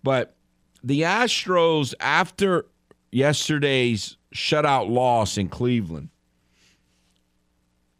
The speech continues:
the Astros are thirty-seven and twenty-nine. The Marlins are thirty-seven and twenty-nine with the same record. The Marlins have score-,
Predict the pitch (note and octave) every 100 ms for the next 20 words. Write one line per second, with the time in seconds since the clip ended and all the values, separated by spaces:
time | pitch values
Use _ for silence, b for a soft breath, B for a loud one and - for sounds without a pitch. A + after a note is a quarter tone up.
0 | _ _ - C3+ D#3 F#3 G#3 - G#3+ G3
1 | D#3 B2+ - G3 A3 B3+ G3+ - A#3 G#3+
2 | G#3 G3 D#3+ - F3 F3 E3+ D#3 C#3+ B2
3 | F2+ D2+ - _ _ _ _ _ _ _
4 | _ _ _ _ _ _ _ _ - E3+
5 | E3 F3 A#3+ D4 B3 D3+ A2+ C3 C#3+ -
6 | - _ _ _ _ _ _ - F3 D3+
7 | - A3 A#3+ C4 B3 F#3 - A#3+ A3+ A3
8 | G3+ E3+ - F3+ F#3 F#3+ E3+ D#3+ D3+ A2
9 | G2 A#2 A#2+ C#3+ - - G#3+ A#3 A3+ G#3+
10 | G3+ - - - _ _ _ _ _ _
11 | b b b b b b D#3+ F3 G3 B3+
12 | C#4 C4 G#3+ E3 E3+ - - G#3 G#3 F#3+